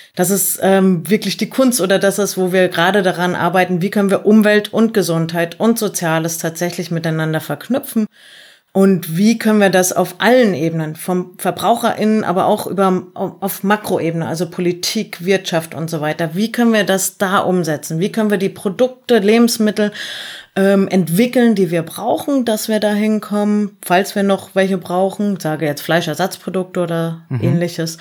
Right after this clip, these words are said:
Speaker 1: Ähm, wie können wir Ernährungsweisen verändern, ähm, und so weiter. Wir haben einen ganz interessanten Ansatz da drin, das ist der wahre Kostenansatz.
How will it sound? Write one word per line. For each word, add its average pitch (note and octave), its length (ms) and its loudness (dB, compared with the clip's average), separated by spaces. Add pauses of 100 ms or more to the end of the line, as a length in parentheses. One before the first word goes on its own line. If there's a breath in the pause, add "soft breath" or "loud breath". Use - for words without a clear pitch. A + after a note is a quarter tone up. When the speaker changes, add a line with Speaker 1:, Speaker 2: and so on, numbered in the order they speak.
(760 loud breath)
Speaker 1:
Ähm, F#3+ 560 2
wie G3 160 -2
können F#3+ 200 2
wir F#3 80 4
Ernährungsweisen F3+ 1000 2
verändern, E3+ 960 -2
ähm, F3 420 -4
und E3+ 220 -2
so D#3 100 -6
weiter. D3 300 -10 (400 loud breath)
Wir F3+ 140 2
haben G3+ 140 4
einen E3+ 140 2
ganz G#3 320 4
interessanten G#3 680 0
Ansatz A3+ 480 2
da A#3+ 80 0
drin, A#3 320 4
das F3 180 0
ist F#3 140 -4
der F3 120 0
wahre F3+ 380 2
Kostenansatz. C#4+ 1080 -2